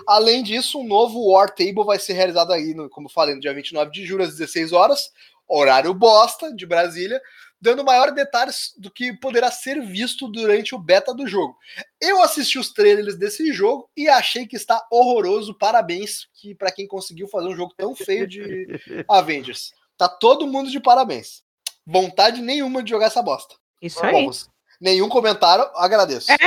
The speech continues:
Speaker 3: não, acho que ninguém, <laughs> é, eu ia, eu ia falar, quem tá no hype? Porque ninguém tá no hype pra esse negócio.
Speaker 1: Ninguém
Speaker 2: Que
Speaker 1: tá no
Speaker 2: merda, hein?
Speaker 1: hype. É, que merda.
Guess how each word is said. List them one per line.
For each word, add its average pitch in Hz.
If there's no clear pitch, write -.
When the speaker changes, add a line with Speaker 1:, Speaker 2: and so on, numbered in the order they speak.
Speaker 3:
não, 339
acho 254
que 294
ninguém, 254
<laughs> 381
é, 180
eu 196
ia, 311
eu 226
ia 320
falar, 302
quem 392
tá 381
no 359
hype? 302
Porque 359
ninguém 381
tá 415
no 359
hype 311
pra 302
esse -
negócio. 247
Speaker 1:
Ninguém 196
Speaker 2:
Que 156
Speaker 1:
tá -
no 143
Speaker 2:
merda, 151
hein? 131
Speaker 1:
hype. 151
É, 139
que 135
merda. 120